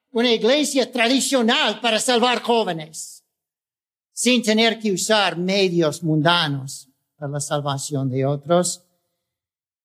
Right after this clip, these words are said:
Y así que al Señor, aunque parecía injustamente, preferiría como Job morir antes de hacer algo injusto.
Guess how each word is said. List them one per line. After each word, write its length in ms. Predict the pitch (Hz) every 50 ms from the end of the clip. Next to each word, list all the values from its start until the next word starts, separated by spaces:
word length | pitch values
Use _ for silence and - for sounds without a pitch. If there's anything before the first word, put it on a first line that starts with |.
| _ _ _ _ _ _
Y 120 | 165 160 165
así 340 | 165 165 165 - 220 220 214
que 160 | 220 208 208
al 340 | 208 208 208 208 208 202 202
Señor, 640 | - - 208 202 196 196 190 202 214 220 233 226 202
aunque 460 | 180 196 220 233 240 233 233 226 208 226
parecía 680 | 226 220 220 208 202 196 196 - 226 208 214 214 208
injustamente, 1400 | 202 196 185 185 190 226 226 233 226 226 240 226 214 208 214 208 196 196 - 180 165 156 156 156 151 151 _ _ _ _ _ _ _ _ _ _
preferiría 880 | - 208 226 220 226 233 214 202 208 202 190 208 233 254 277 285 262 277
como 260 | 233 240 220 208 190
Job 360 | - - 226 233 247 269 269
morir 880 | 240 220 226 220 214 214 208 208 247 294 302 240 170 147 143 - _ _ _ _ _ _ _ _ _ _ _ _ _ _ _
antes 600 | - 214 240 240 233 226 226 190 175 165 - -
de 100 | 180 175
hacer 320 | 170 170 - 185 175 170 175
algo 340 | 165 170 175 165 170 175
injusto. 520 | 170 165 170 180 165 156 - - - _